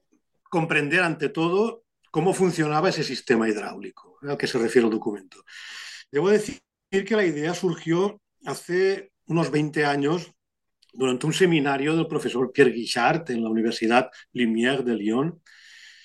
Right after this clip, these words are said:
y a resultas de esa iniciativa del profesor Guichard se publicó una edición del texto árabe en Marruecos, una revista de, de, de poca difusión, todo hay que decirlo, y aquí empezamos con la cartografía del sistema de la sequía mayor de Sagunto,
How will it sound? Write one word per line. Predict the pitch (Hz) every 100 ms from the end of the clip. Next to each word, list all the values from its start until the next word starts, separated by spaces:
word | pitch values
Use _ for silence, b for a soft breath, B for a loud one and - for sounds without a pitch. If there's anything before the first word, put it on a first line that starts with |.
| B B -
y | 147 185 220 208
a | 147
resultas | 131 120 156 180
de | 170
esa | 175
iniciativa | 175 170 175 151 151 156
del | 170 160
profesor | 147 120 - 120
Guichard | 139 123 - 160
se | - 120
publicó | 131 117 113 131 143 160
una | 151 147
edición | 139 127 - 139
del | 139
texto | - 113 -
árabe | 123 131 139
en | 127
Marruecos, | 113 110 139 143 135 160 - _
una | 120 117
revista | 110 123 - 113
de, | 110 110
de, | 104
de | - 113
poca | 120 123
difusión, | 110 113 113 135 139 135
todo | 117
hay | 117
que | 113
decirlo, | 113 101 135 113 120 - - B B B B
y | 190
aquí | 202 196
empezamos | 190 190 160 143 165 170
con | 233
la | 135
cartografía | - 107 113 107 - 120
del | 143 135
sistema | 127 - 117 123
de | 131
la | 131
sequía | 113 107 - 117
mayor | 113 107 110
de | 117
Sagunto, | - 95 104 104 147